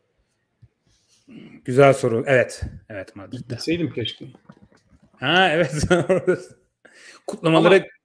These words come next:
Speaker 1: kutlamalara gidersin.
Speaker 2: herhalde beş yüz euro falandır en, en ucuz bilet diye tahmin ediyorum <laughs> yani böyle bir maçı.
Speaker 1: Ee, büyük ihtimalle evet. Bayağı pahalı olsa, olsa gerek. Bir dışarı çıkarsın gece bakalım. Bir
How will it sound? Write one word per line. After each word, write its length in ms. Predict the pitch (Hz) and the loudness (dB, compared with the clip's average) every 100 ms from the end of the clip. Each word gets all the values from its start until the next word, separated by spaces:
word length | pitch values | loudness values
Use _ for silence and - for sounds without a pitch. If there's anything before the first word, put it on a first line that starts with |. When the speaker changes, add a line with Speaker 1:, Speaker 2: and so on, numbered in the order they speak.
| _ | _
Speaker 1:
kutlamalara 500 | - 175 156 156 160 | -16 -8 -2 0 2
gidersin. 460 | 156 131 117 - - _ _ _ _ | 2 0 -6 -10 -20 _ _ _ _
Speaker 2:
herhalde 520 | - 131 123 123 131 - _ _ _ _ _ 175 | -8 -6 -6 -6 -8 -12 _ _ _ _ _ -4
beş 360 | 139 131 - | 0 0 0
yüz 120 | 120 | -6
euro 140 | 127 131 | -6 -6
falandır 280 | 135 127 120 | -6 -6 -8
en, 140 | 110 | -8
en 280 | 113 127 123 | -10 -12 -12
ucuz 280 | 123 _ - | -14 _ -12
bilet 180 | 135 123 | -8 -8
diye 120 | 131 | -8
tahmin 240 | 127 120 123 | -10 -10 -10
ediyorum 220 | 120 - | -10 -6
<laughs> 40 | - | -6
yani 300 | - - 156 | -6 -10 -10
böyle 120 | 127 | -8
bir 60 | |
maçı. 280 | 123 120 - 180 - | -10 -14 -18 -20 -14
Speaker 1:
Ee, 560 | 147 139 135 131 127 117 - - - - - | -10 -6 -6 -6 -8 -12 -20 -20 -20 -20 -10
büyük 200 | 123 117 | -10 -10
ihtimalle 360 | - 98 95 98 | -16 -20 -18 -18
evet. 240 | 92 - | -20 -16
Bayağı 280 | 104 95 98 | -14 -14 -16
pahalı 300 | 104 98 98 107 | -16 -16 -18 _
olsa, 360 | 110 98 - 107 _ _ | -20 -18 -16 -16 _ _
olsa 260 | 107 107 113 | -20 -18 -16
gerek. 240 | 107 104 - - - | -16 -18 -18 -18 -14
Bir 160 | 123 117 | -14 -10
dışarı 280 | 120 139 135 | -2 -2 -2
çıkarsın 440 | - 123 - 113 | -2 -2 -2 -12
gece 220 | 107 110 | -12 -12
bakalım. 440 | 104 110 104 101 | -12 -14 -16 -18
Bir 140 | 107 | -20